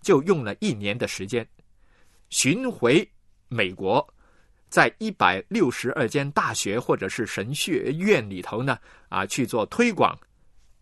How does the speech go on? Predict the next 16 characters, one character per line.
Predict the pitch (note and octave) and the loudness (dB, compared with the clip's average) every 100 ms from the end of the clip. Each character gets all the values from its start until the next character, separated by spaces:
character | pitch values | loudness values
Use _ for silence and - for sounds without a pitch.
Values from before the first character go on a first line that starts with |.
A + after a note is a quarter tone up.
| - | 2
跟 | A#3+ A3+ | 2 2
进、 | G#3 E3 F2 _ _ _ _ - | -2 -2 -4 _ _ _ _ -8
啊， | F2 E2+ | -6 -4
推 | - A3+ | -2 0
动 | G3 | -2
的 | G2+ | -4
工 | F#2+ B2 A#2+ | -6 -8 -6
作。 | A2+ - _ _ _ _ _ _ | -8 -10 _ _ _ _ _ _
这 | G3 | 2
一 | F#3 F#3 | 2 0
年 | D#3 G2 G2 D#3 | -4 -4 -4 -2
内 | D#3 - - _ _ _ | -4 -8 -20 _ _ _
共 | - G3 A2+ | 2 2 0
有 | G#2 F#2 - _ _ | -4 -4 -6 _ _
两 | A#2 A2 F2+ | -2 0 0
千 | - - C#3+ | -2 -2 -2